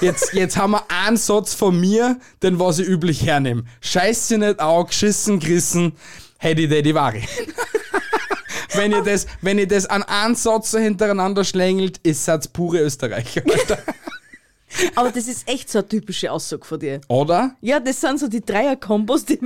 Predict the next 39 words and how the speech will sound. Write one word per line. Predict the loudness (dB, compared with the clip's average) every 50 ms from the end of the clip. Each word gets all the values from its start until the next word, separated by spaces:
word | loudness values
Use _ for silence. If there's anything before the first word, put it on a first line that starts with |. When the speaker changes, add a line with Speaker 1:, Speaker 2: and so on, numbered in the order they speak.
| -6 -2 -2
Speaker 2:
die | 0 2
du | 2 0
aber | 0 0 0 0
immer | 2 2 2 0
kombinierst. | 0 0 -2 0 0 -2 0 0 2 2 2
Speaker 1:
Ja, | 2 2
das, | 0 -2
das, | -2 -4 -4 -4 -4
das | -6 -4 -4
sind | -4 -4 -4 -2 -2
so | -4 -2
Aussagen, | 0 0 0 0 0 0 0 0 0
die | 0 -2
was | -2 -2
man | -2 -2 -2
immer | -2 0 0 0
sagen | 0 0 0 0 -2 -2
kann, | -4 -4 -4 -4 -2 -2
immer | -2 -2 -2 -2
bringen | 0 0 0 0 0 -2 -4
kann. | -4 -6 -6
Die | -6 -4
passt, | -2 -2 -4 -4 -4 -6
das | -8 -6
passt | -4 -4 -4 -4 -4 -4
zu | -4
einer | -4 -2
jeden | -2 -2 -2 -2
Speaker 2:
Ja. | -2 -2 -2
Speaker 1:
Situation. | 0 0 -2 -2 -2 -4 -4 -2 -2 0
Speaker 2:
Und | 0 -2
es | -2
passt | 0 -2 -2 -2 -2
da | 0
immer | 0 2 2 2 0
zu, | -2 -4 -6
zu, | -4 -4 -6 -6 -6
zusammenhängend | -8 -10 -6 -2 -2 0 0 0 -2 -4 -4 -6 -4 -4 -4
da. | -4 -4 -6